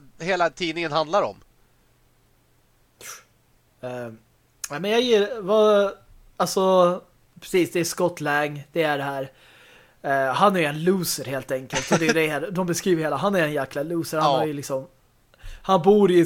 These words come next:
Speaker 2: en typ skokartong, känns det som.
Speaker 1: <laughs>
Speaker 2: Jag tror han kan bli lite så kan han, ja, men bo i ett dockskåp liksom. För honom är det lyx.
Speaker 1: Ja, ja, men visst,
Speaker 2: Jämfört
Speaker 1: exakt,
Speaker 2: med sin jäkla
Speaker 1: exakt.
Speaker 2: lägenhet. <laughs>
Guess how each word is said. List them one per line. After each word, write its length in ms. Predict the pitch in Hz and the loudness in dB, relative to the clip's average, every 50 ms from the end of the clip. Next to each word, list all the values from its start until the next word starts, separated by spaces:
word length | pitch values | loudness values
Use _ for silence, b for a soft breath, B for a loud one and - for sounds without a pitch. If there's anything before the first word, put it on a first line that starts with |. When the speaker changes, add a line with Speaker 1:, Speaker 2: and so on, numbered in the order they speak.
| 170 - | 4 0
Speaker 2:
en 180 | 180 170 156 - | -2 -2 -2 -4
typ 160 | - 135 - | -10 -12 -12
skokartong, 680 | - - - 160 151 - - 165 147 - 190 180 160 | -10 -4 -2 -4 -4 -2 -4 -4 -2 0 0 0 0
känns 180 | - 151 143 - | -4 -6 -8 -6
det 180 | 170 160 165 - | -6 -6 -4 -4
som. 300 | - - - 220 180 165 | -4 2 2 2 2 2
Speaker 1:
<laughs> 40 | 170 | 0
Speaker 2:
Jag 380 | 208 196 - - - - - 165 | -2 -4 -4 -8 -8 -6 0 2
tror 0 | |
han 120 | 202 220 - | 4 4 6
kan 180 | 226 233 214 | 6 4 4
bli 80 | 220 214 | 4 0
lite 420 | 214 226 214 180 165 - 262 233 | 0 0 -2 -2 4 8 8 8
så 100 | 247 208 | 8 6
kan 200 | - 202 196 185 | 4 4 4 6
han, 160 | 185 180 175 | 4 2 4
ja, 180 | 185 196 190 190 | 4 4 4 4
men 460 | 180 180 170 160 160 175 196 175 151 - | 4 2 0 -2 -4 -8 -12 -14 -14 -10
bo 240 | 165 180 190 185 180 | -6 -2 0 4 4
i 20 | |
ett 160 | 175 165 170 | 4 4 4
dockskåp 640 | - 196 202 - - - - 254 247 202 165 139 - 175 | 2 2 2 0 -6 -8 0 4 6 6 6 6 2 -4
liksom. 240 | 160 - 185 175 | -8 -6 -6 -4
För 120 | 170 185 180 | -2 0 2
honom 260 | 185 196 208 226 196 | 2 2 2 0 0
är 40 | 175 | 2
det 180 | 160 151 151 | 2 2 0
lyx. 340 | 147 151 180 202 - - - | 0 0 0 0 0 0 2
Speaker 1:
Ja, 220 | 160 160 170 180 180 | 4 6 6 6 6
ja, 120 | 170 165 | 4 4
men 100 | 165 175 | 2 0
visst, 160 | 180 180 - 190 | -2 -2 -2 -2
Speaker 2:
Jämfört 160 | 180 160 - | -2 -2 -4
Speaker 1:
exakt, 220 | 151 165 160 156 | -2 -2 -2 0
Speaker 2:
med 80 | 196 190 | -2 -2
sin 80 | 165 151 | -2 -2
jäkla 140 | 135 143 147 | -2 -2 -2
Speaker 1:
exakt. 120 | 143 135 | -2 -2
Speaker 2:
lägenhet. 440 | 139 139 139 143 156 156 151 - - | -4 -4 -4 -4 -6 -6 -8 -8 -12
<laughs> 100 | 160 | -14